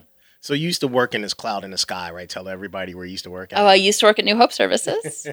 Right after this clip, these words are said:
Speaker 1: <laughs>
Speaker 2: and now I work for Straight Path Consulting. So it's the, I do consulting and training for the entire state of Indiana when it comes to healthy families.
Speaker 1: Let's scale up. Let's get it. So kind of the same space, just
Speaker 2: Mm-hmm.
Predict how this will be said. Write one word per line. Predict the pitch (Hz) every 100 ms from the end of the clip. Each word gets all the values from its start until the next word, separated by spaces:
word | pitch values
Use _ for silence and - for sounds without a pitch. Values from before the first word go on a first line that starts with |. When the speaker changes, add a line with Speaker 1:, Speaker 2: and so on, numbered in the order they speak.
| - 143
Speaker 1:
<laughs> | - -
Speaker 2:
and | 202 190 185 180 180 185
now | 175 180
I | 185
work | 190 180
for | - 185 170
Straight | 175 185 160
Path | 175
Consulting. | 170 170 160 165
So | 160 160
it's | 156 -
the, | 170 170 160
I | 156 156 156 156 160
do | 165
consulting | 160 165 170 165 170
and | 160
training | 170 156 160
for | 156
the | 156
entire | 151 160 156
state | -
of | 156
Indiana | 160 160 156 151
when | 156
it | -
comes | 170 160
to | -
healthy | 160 170
families. | - 247 - -
Speaker 1:
Let's | - -
scale | - 156 156
up. | 151 123
Let's | 135
get | 139 120
it. |
So | - 131
kind | - 240
of | 285
the | 320
same | 269 240 233
space, | - 220 220 220
just | - 214 226 220
Speaker 2:
Mm-hmm. | 240